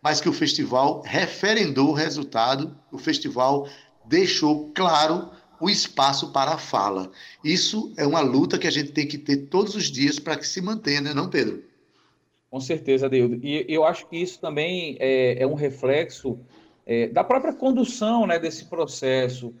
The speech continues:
Speaker 2: Eu acho, acho que as instituições que estão conduzindo a E P C, a funesc, o governo do estado como um todo,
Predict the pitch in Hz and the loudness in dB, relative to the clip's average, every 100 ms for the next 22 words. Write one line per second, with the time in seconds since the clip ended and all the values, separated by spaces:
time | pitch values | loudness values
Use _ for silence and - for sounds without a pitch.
0 | _ _ - 151 180 185 170 - - 190 | _ _ -2 2 2 0 -4 -2 -2 -2
1 | 208 196 202 196 170 - 185 190 - 170 | -2 -4 -6 -6 -6 -4 -4 -4 -8 -12
2 | - 170 175 160 127 131 151 143 143 143 | -8 -6 -6 -10 -10 -10 -2 0 0 -2
3 | 139 131 - 135 139 131 - 120 123 135 | -8 -8 -6 -2 -2 -2 -4 -2 0 -2
4 | - 135 180 147 175 170 135 - 123 131 | -4 -2 0 0 -4 -6 -14 -8 0 2
5 | 143 127 127 131 131 127 123 135 160 139 | 2 -2 -10 -10 -8 -8 -4 -4 -4 -10